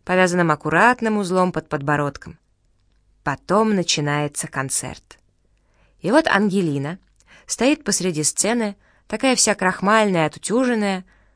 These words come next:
аккуратный волосок к волоску пробор, в длинные косы вплетены два больших,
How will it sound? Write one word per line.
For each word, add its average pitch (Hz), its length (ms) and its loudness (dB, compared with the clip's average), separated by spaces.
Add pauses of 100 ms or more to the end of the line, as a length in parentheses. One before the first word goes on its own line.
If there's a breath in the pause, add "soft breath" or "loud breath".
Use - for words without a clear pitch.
(140)
аккуратный 185 600 2
волосок 165 420 0
к - 60 -16
волоску 160 420 0
пробор, 151 520 -2 (400 soft breath)
в 143 100 -12
длинные 180 420 2
косы 190 320 -2
вплетены 165 480 -2
два 165 220 0
больших, 156 520 -4